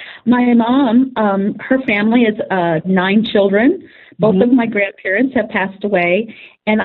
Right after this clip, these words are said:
Speaker 1: I'm only three years younger than the youngest child. So I was more like the tenth kid than the first grandchild.
Speaker 2: Ah.
Speaker 1: And I was thinking a lot, how are we gonna keep our cohesiveness? Grandpa and Grandma are gone.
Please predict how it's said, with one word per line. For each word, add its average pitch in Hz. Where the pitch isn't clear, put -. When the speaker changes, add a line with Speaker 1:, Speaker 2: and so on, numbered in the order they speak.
Speaker 1:
I'm 285
only 240
three 302
years 277
younger 190
than 185
the 175
youngest 170
child. 147
So -
I 285
was 294
more 214
like 190
the 170
tenth 165
kid 185
than 170
the 165
first -
grandchild. 165
Speaker 2:
Ah. 156
Speaker 1:
And 240
I 277
was 247
thinking 247
a 214
lot, 240
how 403
are 370
we 269
gonna 247
keep 269
our 247
cohesiveness? 254
Grandpa 294
and 294
Grandma 277
are 247
gone. 202